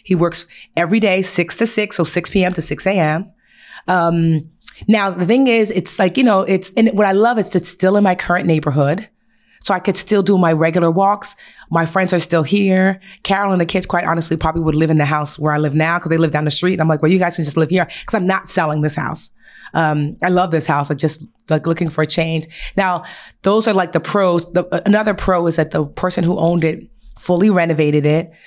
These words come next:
So even though it's an older building, all the plumbing and the electrical is new in that unit. It's almost like a double unit in comparison to others. And this was kind of on my secret wish list. It has a huge picture frame window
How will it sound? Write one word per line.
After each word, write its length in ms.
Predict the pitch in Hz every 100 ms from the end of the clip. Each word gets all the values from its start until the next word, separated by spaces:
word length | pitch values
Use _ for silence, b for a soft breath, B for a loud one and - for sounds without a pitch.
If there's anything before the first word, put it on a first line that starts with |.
| B
So 300 | - 175 170
even 320 | 202 208 208
though 420 | 190 170 165 160 165
it's 180 | 165 -
an 260 | 160 165 _ -
older 400 | 180 180 170 160
building, 580 | 196 214 196 160 156 160 B
all 160 | - 175
the 120 | 170
plumbing 640 | - 190 185 185 170 170 175
and 160 | 170
the 80 | 165
electrical 500 | 160 170 165 165 170
is 180 | 151 147
new 240 | 180 175
in 180 | 185 185
that 200 | 165 160
unit. 520 | 151 160 120 - - _ b b
It's 100 | 208
almost 200 | 233 226
like 100 | 208
a 60 | 180
double 340 | 175 165 170
unit 340 | 151 165 147
in 120 | 147 151
comparison 380 | 165 170 - 156
to 100 | 151
others. 340 | 151 147 147 B B B
And 540 | 240 269 311 277 233 226 B B -
this 200 | 214 233
was 80 | 240
kind 160 | 202
of 80 | 175
on 80 | 170
my 100 | 160
secret 380 | 156 190 190 175
wish 240 | 196 208
list. 360 | 220 226 240 - B B
It 100 | 196
has 220 | 180 208
a 60 | 175
huge 640 | - - 233 240 240 -
picture 340 | - 226 - 208
frame 400 | - 185 170 160
window 480 | 185 196 214 233